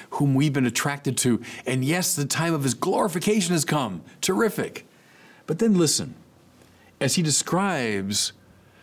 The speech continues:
what that glory consists in. "I solemnly assure you, unless the grain of wheat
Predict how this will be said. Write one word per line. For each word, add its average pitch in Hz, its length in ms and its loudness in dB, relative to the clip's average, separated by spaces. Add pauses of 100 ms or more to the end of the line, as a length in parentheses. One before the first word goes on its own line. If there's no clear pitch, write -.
(880)
what 147 180 0
that 165 200 2
glory 139 340 4
consists 123 720 0
in. 73 240 -8 (1500)
"I 156 120 2
solemnly 214 680 2
assure 143 360 2
you, 104 200 2
unless 123 420 2
the 170 120 -2
grain 147 340 2
of 123 100 0
wheat 120 480 0